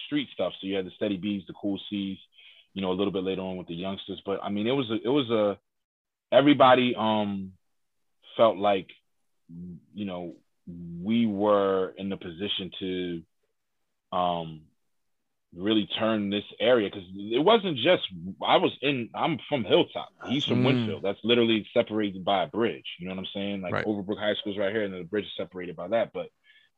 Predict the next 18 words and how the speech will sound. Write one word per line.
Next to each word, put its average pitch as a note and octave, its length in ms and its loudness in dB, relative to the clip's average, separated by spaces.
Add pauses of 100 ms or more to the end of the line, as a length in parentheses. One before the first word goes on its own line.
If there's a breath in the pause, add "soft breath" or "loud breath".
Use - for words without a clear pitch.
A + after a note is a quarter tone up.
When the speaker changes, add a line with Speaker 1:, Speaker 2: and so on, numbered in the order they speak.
Speaker 1:
it C3 160 4
really D3+ 320 4
felt C3+ 200 6
like G#2 240 2
we, G#2+ 280 0
like, G2 420 0
became, G2+ 480 -6
like, F#2 160 -8
this F2+ 220 -8
new, G#2 240 -2
like, F#2+ 220 -2 (360 soft breath)
I G2 80 0
guess C3+ 240 4
how B2+ 180 8
maybe A#2 280 0
people A2+ 300 -2
in G2+ 80 -2
Atlanta G#2+ 380 2